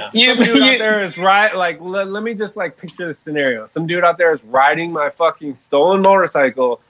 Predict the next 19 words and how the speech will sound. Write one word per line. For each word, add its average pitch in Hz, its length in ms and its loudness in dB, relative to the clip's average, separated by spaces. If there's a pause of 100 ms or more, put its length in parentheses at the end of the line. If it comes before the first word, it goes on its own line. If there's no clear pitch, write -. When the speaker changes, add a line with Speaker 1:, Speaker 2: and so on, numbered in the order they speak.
(160)
Speaker 2:
and 127 100 2
I'm 139 120 2
like, 135 200 2
"Hold 180 320 2
on, 160 200 2
bud, 143 260 4
like, 123 320 -2 (300)
make 160 260 0
sure 185 220 2
you 170 120 -2
stop 170 440 0
by 139 500 2 (300)
because 131 520 2
I 135 120 -2
got 147 180 0
the 135 80 -10
sticker 147 420 -4
for 120 280 0
you, 110 380 -2